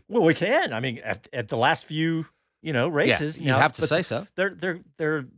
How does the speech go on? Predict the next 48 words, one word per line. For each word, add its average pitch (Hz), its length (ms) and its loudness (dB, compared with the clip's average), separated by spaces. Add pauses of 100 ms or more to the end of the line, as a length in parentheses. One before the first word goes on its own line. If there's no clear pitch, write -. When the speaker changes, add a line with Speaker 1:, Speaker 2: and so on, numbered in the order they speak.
Speaker 1:
there 196 300 2
or 190 60 2
thereabouts, 185 500 2
but 151 160 -8
they're 139 100 -8
still 190 380 -4
just 185 240 -10
a, 147 80 -12 (180)
you 170 120 -8
know, 120 200 -2
a 123 80 -8
tick - 380 -10
back, 165 260 2
I 98 140 -10
guess. 90 520 -12 (320)
But - 80 0
Speaker 2:
Yeah, 98 180 4 (100)
and 139 160 0
there's 160 160 -2
no 196 120 2
question 113 460 -2
that 95 120 -10
Lando, 95 880 0
you 120 180 -8
know, 90 100 -4
I 95 80 -2
mean, 110 360 -6 (180)
people 135 220 -4
have 104 80 -6
said 127 220 -2
this 95 220 -6
about 110 420 -6
the, 98 180 -8
the 107 100 -10
pairing 113 440 -4
of 92 140 -12
Piastri 101 720 -6
and 95 120 -8
Lando 104 440 -8
as, 90 200 -12
as, 95 160 -12
as 98 220 -10
perhaps - 380 -10
the, 104 140 -8
I 113 40 -2
think 123 160 -6
it 92 40 -14
was 101 280 -8